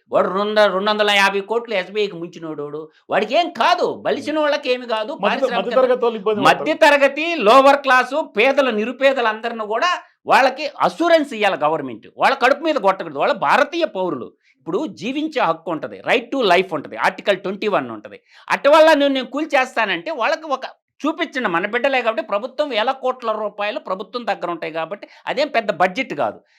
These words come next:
Speaker 1: ఎందుకంటే ఈ చెరువుల్ని కాపాడుకోకపోతే భావి, భావితరాలకి భూగర్భ జలాలు అందవు.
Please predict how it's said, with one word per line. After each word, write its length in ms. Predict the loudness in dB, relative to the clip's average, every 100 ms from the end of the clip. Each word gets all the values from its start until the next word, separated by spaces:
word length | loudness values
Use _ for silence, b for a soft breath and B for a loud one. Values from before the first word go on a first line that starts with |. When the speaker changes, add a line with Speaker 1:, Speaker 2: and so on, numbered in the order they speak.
| _
Speaker 1:
ఎందుకంటే 520 | -6 -4 2 4 4 0
ఈ 80 | 0
చెరువుల్ని 420 | 0 0 -2 -4 -4
కాపాడుకోకపోతే 1040 | -2 -2 -2 -4 -4 -6 -6 -8 0 0 0 -4
భావి, 260 | 0 2 0
భావితరాలకి 960 | 0 2 2 0 0 0 -2 -6 -12 -14 _ -4
భూగర్భ 380 | 0 2 2 0
జలాలు 380 | 0 2 2 2
అందవు. 400 | 0 -2 -4